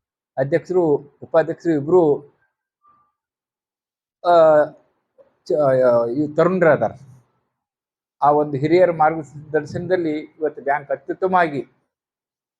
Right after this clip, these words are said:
ಯಾಕಂದ್ರ ಸಾಕಷ್ಟು ಇವತ್ತು ನಾವಾತು, ಫಕೀರ್ ಸಾಬ್ ಭಾಗವಾನ್ರು ಆತು, ಕಂಬಿ ಅವರು, ಮಾಳಿ ಅವರು, ಎಲ್ಲರೂ ನಾವು ಸಾಕಷ್ಟು ಇಪ್ಪತ್ತು ಮೂವತ್ತು ವರ್ಷ ಇದ್ದಾಗೂ ನಾವು ನಡುವೊಂದು ಕಾಲದಾಗ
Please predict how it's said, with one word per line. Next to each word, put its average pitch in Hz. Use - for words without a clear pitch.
ಯಾಕಂದ್ರ 170
ಸಾಕಷ್ಟು 170
ಇವತ್ತು 160
ನಾವಾತು, 147
ಫಕೀರ್ 143
ಸಾಬ್ 139
ಭಾಗವಾನ್ರು 139
ಆತು, 135
ಕಂಬಿ 147
ಅವರು, 135
ಮಾಳಿ 143
ಅವರು, 135
ಎಲ್ಲರೂ 190
ನಾವು 180
ಸಾಕಷ್ಟು 175
ಇಪ್ಪತ್ತು 160
ಮೂವತ್ತು 175
ವರ್ಷ 170
ಇದ್ದಾಗೂ 180
ನಾವು 165
ನಡುವೊಂದು 180
ಕಾಲದಾಗ 156